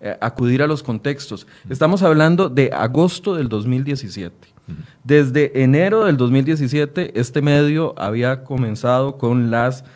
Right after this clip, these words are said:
Speaker 1: eh, cuestionamientos al crédito chino. Este, eh, medio inició también con cuestionamientos, eh, que hizo la diputada de, eh, el Partido Frente Amplio, Patricia Mora. Llevaban cuatro meses.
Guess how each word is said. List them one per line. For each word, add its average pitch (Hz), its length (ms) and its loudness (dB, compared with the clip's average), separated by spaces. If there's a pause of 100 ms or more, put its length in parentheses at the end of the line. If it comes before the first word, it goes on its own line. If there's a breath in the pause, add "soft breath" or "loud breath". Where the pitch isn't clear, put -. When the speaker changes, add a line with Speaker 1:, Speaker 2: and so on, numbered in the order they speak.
(160 soft breath)
Speaker 1:
eh, 113 260 -6
cuestionamientos 127 720 0
al 110 140 -4
crédito 113 340 -4
chino. 101 380 -10 (460 soft breath)
Este, 180 600 0 (280)
eh, 117 40 2
medio 156 540 2
inició 143 760 0
también 123 440 -2
con 147 160 -4
cuestionamientos, 131 960 -2 (100)
eh, 117 180 -2
que 113 160 -2
hizo 131 340 0
la 135 120 -2
diputada 113 800 -2
de, 110 520 -6
eh, 98 560 -8
el 101 140 -10
Partido 120 360 -4
Frente 127 340 -2
Amplio, 123 460 0 (300 loud breath)
Patricia 120 420 -2
Mora. 98 300 -4 (420 soft breath)
Llevaban 147 380 4
cuatro 165 420 2
meses. 123 520 0